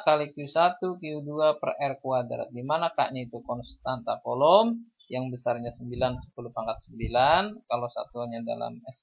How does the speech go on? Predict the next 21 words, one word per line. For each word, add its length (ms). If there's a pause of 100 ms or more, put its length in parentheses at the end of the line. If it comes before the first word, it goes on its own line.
I, 320 (480)
Q 240
satu 320
Q 240
dua 320
satuannya 480
dalam 320
kolom, 640
R 240
itu 320
jarak 320
yang 160
satuannya 400
meter, 480
tentu 320
F-nya 400
itu 320 (300)
satuannya 640
gaya 480
dalam 480
Newton, 560